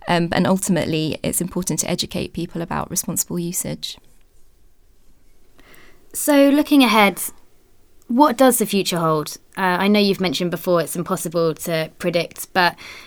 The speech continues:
Speaker 2: if things continue the way they are at the moment, and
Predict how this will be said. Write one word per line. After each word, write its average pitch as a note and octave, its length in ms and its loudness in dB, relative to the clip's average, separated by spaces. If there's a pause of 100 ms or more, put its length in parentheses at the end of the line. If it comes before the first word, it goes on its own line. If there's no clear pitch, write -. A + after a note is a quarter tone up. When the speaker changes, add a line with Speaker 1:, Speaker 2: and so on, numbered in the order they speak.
Speaker 2:
if G3+ 140 -2
things G3 240 0
continue F3+ 540 0
the E3+ 120 0
way E3+ 300 4
they E3 120 4
are E3 200 6
at E3 80 -4
the F3 60 -4
moment, E3+ 580 0 (560)
and G3 480 4